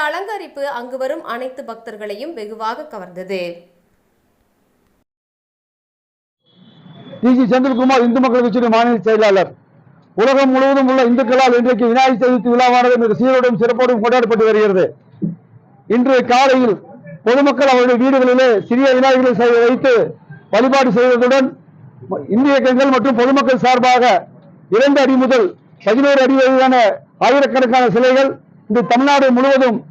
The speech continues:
Speaker 2: ஆங்காங்கே பிரதிஷ்டை செய்யப்பட்டு, காலையிலே பிரம்ம முகூர்த்தத்திலே கணபதி ஹோமத்துடன் பிரதிஷ்டை செய்யப்பட்டுள்ளது. அது சமயம்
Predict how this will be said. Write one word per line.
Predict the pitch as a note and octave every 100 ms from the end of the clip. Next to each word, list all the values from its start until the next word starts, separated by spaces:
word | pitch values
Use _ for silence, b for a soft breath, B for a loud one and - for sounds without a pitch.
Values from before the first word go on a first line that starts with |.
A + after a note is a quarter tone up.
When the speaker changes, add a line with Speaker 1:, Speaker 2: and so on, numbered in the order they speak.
| - _ F3+
Speaker 2:
ஆங்காங்கே | C4 C4 C4 C#4 C4
பிரதிஷ்டை | C4 C4+ B3+ B3
செய்யப்பட்டு, | C4 A#3+ A#3+ C#4+ A#3 D3 - - - _ _
காலையிலே | A3+ C4 C4+ C4 C4+ A#3+ F#3+ - - -
பிரம்ம | A#3+ C4 C#4+
முகூர்த்தத்திலே | C4+ C4 B3 A3+ C4+ A#3
கணபதி | B3 C4 C4
ஹோமத்துடன் | B3+ A3+ B3+ C4 A#3
பிரதிஷ்டை | A#3+ C4 A#3+
செய்யப்பட்டுள்ளது. | B3 A#3 A3+ A#3 A#3+ C4 C5+ - - - - - - - - A3
அது | C4 A#3+
சமயம் | C4 C#4 C4+